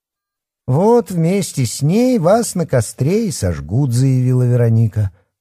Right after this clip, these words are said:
Лариса расхохоталась, откинув голову назад. Ее солнцезащитные очки соскользнули и плюхнулись в воду.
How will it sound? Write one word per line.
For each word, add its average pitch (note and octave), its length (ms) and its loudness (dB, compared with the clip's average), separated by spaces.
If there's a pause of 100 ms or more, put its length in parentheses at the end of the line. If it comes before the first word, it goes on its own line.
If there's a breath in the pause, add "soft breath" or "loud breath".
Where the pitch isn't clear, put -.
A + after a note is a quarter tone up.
Лариса A2+ 560 0
расхохоталась, A2+ 960 -4 (320)
откинув A2 440 -2
голову F2+ 400 -2
назад. B1+ 420 -10 (600)
Ее C3+ 240 0
солнцезащитные B2 1160 -2
очки - 500 -6 (320 soft breath)
соскользнули E3 1040 -2 (160)
и G#2 80 -2
плюхнулись C#3 840 -2
в D#2+ 80 -10
воду. C#2+ 640 -12